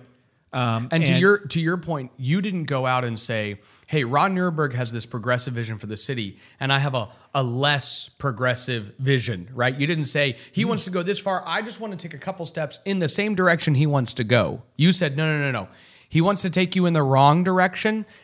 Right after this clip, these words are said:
Speaker 2: and I wanna take you in this direction. And this is what I see as the future of our city."
Speaker 1: One hundred percent. One hundred percent.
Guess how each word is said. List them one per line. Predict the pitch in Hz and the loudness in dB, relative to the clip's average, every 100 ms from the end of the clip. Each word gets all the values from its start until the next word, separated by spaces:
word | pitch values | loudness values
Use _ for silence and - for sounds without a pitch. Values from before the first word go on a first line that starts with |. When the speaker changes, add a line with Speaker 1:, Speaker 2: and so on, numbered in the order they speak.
| - | -4
Speaker 2:
and | 127 | 2
I | 139 | 2
wanna | 151 139 | 2 -2
take | 143 131 | -4 -6
you | 131 | -6
in | 120 | -6
this | 113 - | -8 -10
direction. | 95 92 92 80 76 | -10 -12 -12 -16 -12
And | 117 | -6
this | 135 143 | -4 -4
is | 143 | -4
what | 135 | -4
I | 120 | -4
see | - 120 110 117 - | -4 -4 -6 -8 -12
as | 120 123 | -6 -2
the | |
future | 180 202 | 0 2
of | 170 | 2
our | |
city." | |
Speaker 1:
One | 175 165 | 2 0
hundred | 127 | -2
percent. | 151 127 104 - - _ _ | -4 -4 -8 -12 -20 _ _
One | 143 151 | -4 0
hundred | 175 | 0
percent. | 147 127 117 | -2 -6 -6